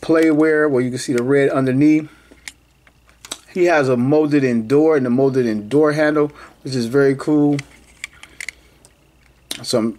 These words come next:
stickers going down the side depicting some pinstriping on the vehicle. Both sides says four-wheel drive. And he has rubber tires with chrome rims. Actually says something on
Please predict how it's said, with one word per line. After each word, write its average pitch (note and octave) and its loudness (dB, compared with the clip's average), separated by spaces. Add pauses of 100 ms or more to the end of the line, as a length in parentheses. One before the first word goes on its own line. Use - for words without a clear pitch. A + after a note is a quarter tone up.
(120)
stickers E3 -2
going D3 2
down C3+ 2
the B2 -2
side D#3 0 (960)
depicting C3+ -4
some G#2+ -8
pinstriping D#3 -2
on C#3+ 0
the B2+ -2
vehicle. E3 0 (440)
Both C#3+ 0
sides C#3+ 0
says A#2 -2
four-wheel D3 2
drive. D3+ 0 (1600)
And B2+ -4
he E3 0
has B2+ 2
rubber C#3+ 0
tires E3+ 0 (140)
with A#2+ -6
chrome D3 0
rims. F3+ -2 (880)
Actually - -4
says E3 0
something F#3 -8
on E3+ -2